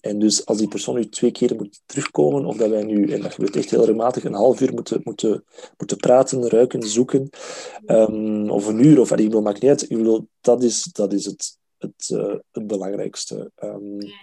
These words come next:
Speaker 2: Maar het is, het is dat, je, je, je omschrijft het niet als van, eh, gelijk de, dat je de, de meer cliché, eh, copywriting hebt van, doe denken aan een warme zomerdag en dan bla, bla, bla.
Speaker 1: Hmm.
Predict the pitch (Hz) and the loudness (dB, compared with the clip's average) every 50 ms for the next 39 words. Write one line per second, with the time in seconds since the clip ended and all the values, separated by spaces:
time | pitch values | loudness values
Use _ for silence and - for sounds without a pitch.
0 | 98 - _ _ _ _ _ _ _ _ _ _ _ _ _ - 220 - 233 208 | -20 -20 _ _ _ _ _ _ _ _ _ _ _ _ _ -12 -10 -10 -10 -10
1 | 196 - 220 214 208 202 233 240 240 226 208 208 208 208 208 208 196 196 - - | -8 -4 -2 -2 0 0 0 0 0 -2 -4 -6 -6 -6 -6 -8 -8 -8 -12 -12
2 | 208 196 196 190 - - 214 208 208 - 202 - - 208 226 233 220 214 214 208 | -10 -10 -8 -8 -8 -6 -6 -6 -6 -8 -10 -10 -8 -6 -4 -4 -4 -4 -4 -6
3 | - - 202 202 202 196 190 190 190 185 180 185 - - 190 214 190 185 185 - | -6 -8 -8 -6 -6 -6 -6 -6 -6 -6 -8 -8 -10 -8 -8 -6 -6 -6 -8 -8
4 | - - - - 190 190 190 175 180 175 170 170 170 165 160 170 175 185 185 185 | -10 -10 -8 -6 -6 -6 -6 -8 -8 -10 -8 -6 -6 -8 -8 -8 -8 -8 -8 -8
5 | - - - 196 180 - - 208 202 202 - - - - - 190 185 180 180 180 | -10 -12 -10 -10 -8 -6 -4 -2 -2 -2 -2 -4 -8 -10 -8 -8 -6 -6 -6 -6
6 | 208 214 214 220 202 190 196 208 - - 202 196 196 196 - - - 196 185 190 | -8 -6 -4 -4 -2 -2 -4 -4 -6 -10 -10 -10 -10 -12 -14 -16 -12 -12 -10 -10
7 | 185 180 185 - _ _ _ _ - - 208 - - 196 202 208 208 208 208 202 | -10 -12 -16 -20 _ _ _ _ -10 -8 -8 -6 -4 -4 -4 -6 -6 -6 -4 -4
8 | 202 196 196 190 190 196 202 208 202 196 185 180 175 185 196 208 214 208 202 185 | -2 -2 -2 0 0 0 2 2 2 0 0 0 0 0 0 0 0 -2 -2 -2
9 | 196 190 196 196 196 - 190 190 190 185 185 185 180 180 180 190 190 190 196 202 | -2 -2 -4 -4 -6 -6 -8 -6 -4 -4 -4 -4 -4 -4 -6 -8 -6 -6 -4 -2
10 | 208 208 - - - 190 196 196 - - | 0 0 0 2 2 0 0 -2 -4 -8